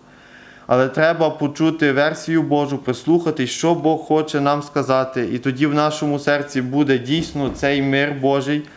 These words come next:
І коли ми приходимо до Бога в молитві, як ми маємо приходити? Ми маємо приходити, як ми читали до Филип'ян, з подякою.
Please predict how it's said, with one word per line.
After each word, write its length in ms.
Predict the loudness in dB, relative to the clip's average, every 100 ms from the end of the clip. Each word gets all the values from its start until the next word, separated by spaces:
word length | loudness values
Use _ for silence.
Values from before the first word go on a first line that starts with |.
| -20 -20 -20 -6
І 100 | -4
коли 300 | 2 4 4
ми 120 | 2 0
приходимо 560 | -2 0 0 2 0
до 140 | 0 0
Бога 400 | 2 2 2 0
в 100 | 0
молитві, 760 | 0 2 2 0 0 -4 -6 -10 -20 -20 -20 -20 -20 -20 -16 0
як 240 | 0 2
ми 140 | 0 2
маємо 440 | 2 2 0 -2
приходити? 840 | 0 -4 0 0 2 0 0 -4 -4
Ми 160 | -4 0
маємо 340 | 2 0 0
приходити, 580 | -4 -4 0 0 0 0
як 140 | 0 2
ми 140 | -2
читали 580 | -2 0 2 2 0 -2 -6 -6
до 240 | -2 -2
Филип'ян, 640 | 0 2 2 0 0 0 -4
з 100 | -10
подякою. 760 | -2 0 2 2 0 -6 -6